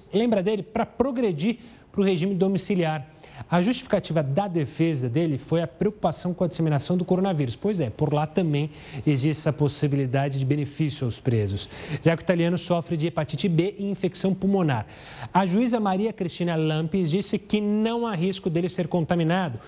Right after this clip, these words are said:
graças às medidas de preven-, de prevenção colocadas em prática dentro do presídio, veja só. Ela ainda disse que ele tem boas condições de saúde e pode ser tratado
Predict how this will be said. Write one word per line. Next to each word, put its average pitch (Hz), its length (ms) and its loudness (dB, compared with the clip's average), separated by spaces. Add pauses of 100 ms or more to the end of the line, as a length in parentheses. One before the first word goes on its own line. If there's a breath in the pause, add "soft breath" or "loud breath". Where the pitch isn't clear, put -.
(400 loud breath)
graças 165 420 2
às 175 100 4
medidas 135 380 2
de 147 80 -2
preven-, 139 520 -2
de 135 140 2
prevenção 139 320 0
colocadas 220 840 -2
em 247 120 2
prática 190 420 0
dentro 196 340 0
do 196 120 2
presídio, 190 380 2
veja 139 200 2
só. - 240 -6 (500 loud breath)
Ela 214 140 4
ainda 247 180 2
disse 208 380 0
que 208 260 0
ele 208 200 -2
tem 202 200 0
boas 170 300 0
condições 156 480 0
de 123 80 0
saúde 160 460 0
e 285 40 0
pode 202 360 -2
ser 226 180 -2
tratado 196 580 0